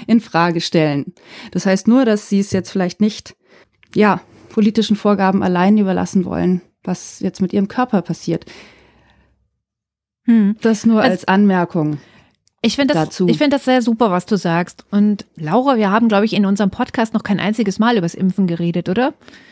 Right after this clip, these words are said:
Speaker 2: Das hat ja auch eine
Speaker 1: Nein.
Speaker 2: Bedeutung, dass wir dieses Thema erstmal so ein bisschen ausgeklammert haben.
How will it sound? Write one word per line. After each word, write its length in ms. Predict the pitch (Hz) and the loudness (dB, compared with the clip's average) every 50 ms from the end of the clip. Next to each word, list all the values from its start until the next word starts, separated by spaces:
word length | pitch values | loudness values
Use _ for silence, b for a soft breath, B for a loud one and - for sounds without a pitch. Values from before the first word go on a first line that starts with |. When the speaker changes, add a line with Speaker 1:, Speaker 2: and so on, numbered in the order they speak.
| B B B | B B B
Speaker 2:
Das 160 | - - - | -10 -6 -4
hat 160 | 202 202 - | -4 -2 0
ja 180 | 254 220 185 - | 0 0 0 2
auch 140 | - 220 226 | 0 2 2
eine 100 | 208 214 | 4 4
Speaker 1:
Nein. 220 | 214 - - - | 4 4 4 2
Speaker 2:
Bedeutung, 580 | - 175 - 226 240 247 240 - 214 185 180 180 | 2 2 2 2 2 2 2 0 -2 -2 -2 -2
dass 300 | 190 190 190 - - - | -2 -4 -6 -6 -4 -2
wir 240 | 190 185 190 190 190 | 0 0 0 0 -2
dieses 420 | - 196 185 190 190 190 - - | -4 -6 -4 -4 -6 -6 -8 -10
Thema 360 | - - 202 208 226 254 240 | -4 0 0 2 2 2 0
erstmal 420 | 175 165 226 - - - 226 214 220 | 0 0 -2 -4 -4 -4 -2 -2 -2
so 80 | 220 | -2
ein 100 | 220 220 | -2 -2
bisschen 420 | 226 233 - - - 240 220 - - | -2 -4 -6 -4 -2 -2 -2 -2 0
ausgeklammert 840 | 180 220 262 262 - - 247 - - 202 180 175 175 170 175 - - | 2 2 2 2 0 -4 -6 -4 -4 -4 -2 -2 -2 -4 -4 -6 -8
haben. 480 | 170 156 156 156 160 156 156 165 170 | -6 -6 -6 -6 -6 -8 -8 -10 -12